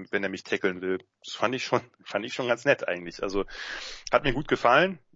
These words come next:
Ähm, bei Ole Miss ging ja eigentlich auch irgendwann gar nichts mehr in der Offense, muss man ja auch, muss man ja auch so ehrlich sagen. Ähm, das war ja jetzt nicht irgendwie, dass das Spiel, äh, besonders deutlich war.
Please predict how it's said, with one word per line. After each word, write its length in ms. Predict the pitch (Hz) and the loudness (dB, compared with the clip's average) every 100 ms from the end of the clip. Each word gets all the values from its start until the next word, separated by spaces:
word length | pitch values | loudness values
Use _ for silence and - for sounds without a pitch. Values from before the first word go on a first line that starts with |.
| _ | _
Ähm, 380 | 127 117 117 104 _ _ _ _ _ _ _ | -2 0 -2 -8 _ _ _ _ _ _ _
bei 140 | - 123 | 4 4
Ole 100 | 117 | 6
Miss 220 | 135 - | 2 -2
ging 160 | 175 196 | -2 4
ja 140 | 160 | 4
eigentlich 300 | 120 120 - | 2 -6 -4
auch 160 | - - | -4 -2
irgendwann 360 | 185 110 101 | -4 0 0
gar 160 | 101 98 | 2 0
nichts 200 | 101 - | 0 -6
mehr 100 | 104 | -6
in 80 | 95 | -2
der 100 | - | 0
Offense, 460 | 101 101 98 - - | 0 -2 -10 -14 -14
muss 160 | 107 | -6
man 100 | 113 | 0
ja 120 | 107 | 4
auch, 160 | 104 - | 4 4
muss 180 | 120 - | -4 -4
man 80 | 107 | 2
ja 80 | |
auch 140 | 101 - | 2 2
so 100 | 127 | 2
ehrlich 320 | 101 98 101 | 2 2 0
sagen. 380 | - 101 113 151 - - - - - _ | 2 4 4 0 -10 -14 -14 -16 -20 _
Ähm, 240 | 110 104 98 | -4 -2 -2
das 160 | 98 | 4
war 100 | 104 | 6
ja 80 | 110 | 6
jetzt 200 | 107 - | 4 0
nicht 180 | 117 - | -8 -8
irgendwie, 220 | 113 104 | -10 -8
dass 140 | 104 | -6
das 120 | - - | -4 -6
Spiel, 400 | - 110 110 - _ - | -2 0 0 -2 _ -8
äh, 240 | 110 104 101 - | -2 0 0 0
besonders 420 | 110 104 101 - | 6 6 4 4
deutlich 440 | 104 151 - - | 4 4 2 0
war. 240 | 98 127 | 4 4